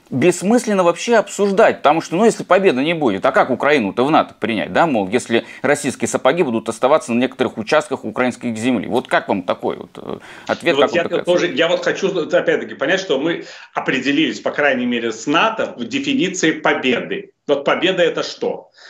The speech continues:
Speaker 2: Вот если украинские войска, допустим, освободили всю территорию страны от российских захватчиков, что тоже непростая, как вы понимаете, задача, и неизвестно ещё, какой цены она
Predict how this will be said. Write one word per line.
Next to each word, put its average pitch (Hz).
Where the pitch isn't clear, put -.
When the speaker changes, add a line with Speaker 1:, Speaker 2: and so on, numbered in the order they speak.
Speaker 2:
Вот 151
если 190
украинские 165
войска, 151
допустим, 196
освободили 147
всю -
территорию 160
страны 151
от 127
российских 135
захватчиков, -
что -
тоже 165
непростая, 147
как 104
вы 104
понимаете, 107
задача, 160
и 156
неизвестно 143
ещё, 139
какой 156
цены 147
она 117